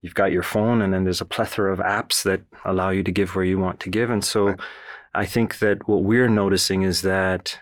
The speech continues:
Speaker 1: the general trend around giving still seems to be emotional, connected to issues that are close to home. But there are folks who are more data-centered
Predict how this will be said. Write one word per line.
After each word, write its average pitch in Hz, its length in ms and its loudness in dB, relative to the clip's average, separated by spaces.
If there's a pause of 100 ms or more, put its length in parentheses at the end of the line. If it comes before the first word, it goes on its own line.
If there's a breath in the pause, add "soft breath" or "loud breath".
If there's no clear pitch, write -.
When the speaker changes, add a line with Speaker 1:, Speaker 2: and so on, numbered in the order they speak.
Speaker 1:
the 95 180 -2 (120)
general 104 400 0
trend 135 380 2
around 107 380 2
giving 107 260 2
still 107 300 0
seems 101 440 -2
to 107 60 -4
be 92 140 0
emotional, 135 600 0
connected 101 420 -4
to - 120 -4
issues 107 380 -2
that 98 140 0
are 95 40 -2
close - 360 -2
to 101 100 -4
home. 131 400 0 (560 loud breath)
But 123 160 2
there 127 140 4
are 127 100 2
folks 131 320 0
who 135 80 2
are 120 80 4
more 107 200 2
data-centered 98 840 0